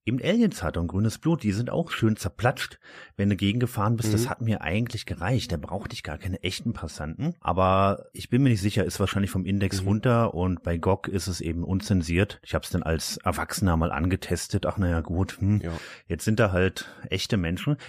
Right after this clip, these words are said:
Speaker 1: Ich vermisse die Alien-Version, muss ich sagen.
Speaker 2: <laughs> Ach, das ist ja süß.
Speaker 1: Und ich hab eigentlich in Erinnerung, dass im Hintergrund, wenn ich gefahren bin damals in Carmageddon zwei,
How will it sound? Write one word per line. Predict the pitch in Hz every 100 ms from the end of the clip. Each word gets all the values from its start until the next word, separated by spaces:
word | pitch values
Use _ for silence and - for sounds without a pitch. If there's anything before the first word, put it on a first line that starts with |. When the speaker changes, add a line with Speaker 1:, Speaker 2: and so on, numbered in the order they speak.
| -
Speaker 1:
Ich | - -
vermisse | 170 160 -
die | 131
Alien-Version, | 85 87 92 85 78 73 71
muss | 71 -
ich | 76
sagen. | - - 151
Speaker 2:
<laughs> | 123 143 139 135 -
Ach, | 117
das | 113 107
ist |
ja | 98
süß. | 90 95 - _ -
Speaker 1:
Und | 104 120 113 - - -
ich | -
hab | 117 123 -
eigentlich | 71 117 196 214 170 -
in | 147
Erinnerung, | - 90 107 76 90 156 - - - -
dass | 90 98 - - - - _ -
im | 95
Hintergrund, | 110 170 220 139 87 80 80
wenn | 80
ich |
gefahren | 101 - 95 131
bin | 82 71
damals | 76 117 170 - -
in | 98 92
Carmageddon | 95 101 98 104 98
zwei, | - 82 143